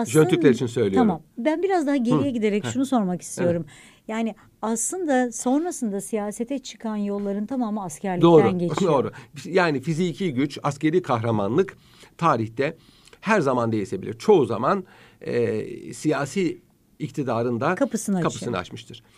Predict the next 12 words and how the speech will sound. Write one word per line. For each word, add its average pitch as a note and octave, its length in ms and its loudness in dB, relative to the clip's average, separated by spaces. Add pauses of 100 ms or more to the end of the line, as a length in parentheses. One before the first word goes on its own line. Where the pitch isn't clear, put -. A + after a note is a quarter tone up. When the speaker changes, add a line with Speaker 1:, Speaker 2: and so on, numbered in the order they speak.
(200)
Speaker 1:
Mesela, F#3 480 2 (600)
e, C3 260 -2
Octavianus F3+ 720 0
hanedanı G2 600 -2
var. - 320 -12
Yani C3 240 -6
Sezar'dan A2+ 560 0
sonra B2 440 -4 (400)
Roma'yı C3+ 320 2
idare A#2 280 0
eden D#3+ 260 0
hanedan. A#2+ 460 0